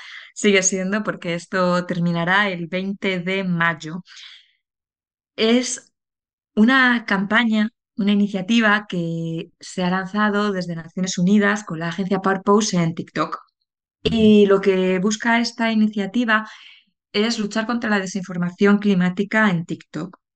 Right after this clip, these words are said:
Speaker 1: TikTok es una de las redes sociales más hostiles que hay para hablar de cambio climático.
Speaker 2: Ah.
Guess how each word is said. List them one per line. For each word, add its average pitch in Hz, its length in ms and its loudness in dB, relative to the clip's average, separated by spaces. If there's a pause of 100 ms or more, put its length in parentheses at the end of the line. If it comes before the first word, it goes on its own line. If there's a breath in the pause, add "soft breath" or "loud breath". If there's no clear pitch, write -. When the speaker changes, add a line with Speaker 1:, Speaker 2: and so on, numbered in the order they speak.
(280)
Speaker 1:
TikTok 330 360 2
es 302 140 2
una 285 140 4
de 269 80 6
las 240 140 2
redes 254 220 2
sociales 247 340 0
más 240 160 2
hostiles 226 720 -2
que 196 140 -2
hay 214 200 -2 (160)
para 180 240 -2
hablar 208 380 -4 (120)
de 185 120 -6
cambio 185 220 -2
climático. 170 600 -6 (360 loud breath)
Speaker 2:
Ah. 120 200 -8